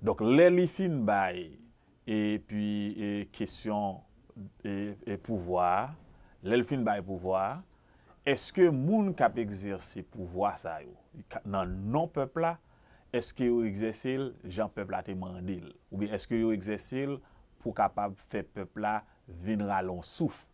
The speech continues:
pou peyi a kapab avanse? Donk, pa konsekan, e nan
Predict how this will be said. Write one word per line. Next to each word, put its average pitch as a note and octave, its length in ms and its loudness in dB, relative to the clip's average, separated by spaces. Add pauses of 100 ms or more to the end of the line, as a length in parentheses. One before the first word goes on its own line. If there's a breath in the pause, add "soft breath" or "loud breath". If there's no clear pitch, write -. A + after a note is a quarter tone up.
(200)
pou A2+ 120 -6
peyi G2 380 -2
a F#2+ 100 0
kapab E2 300 -8
avanse? D#2 400 -14 (800 soft breath)
Donk, G#2 160 2
pa B2 100 10
konsekan, C3+ 540 2 (880 soft breath)
e A2 480 2
nan A2+ 240 0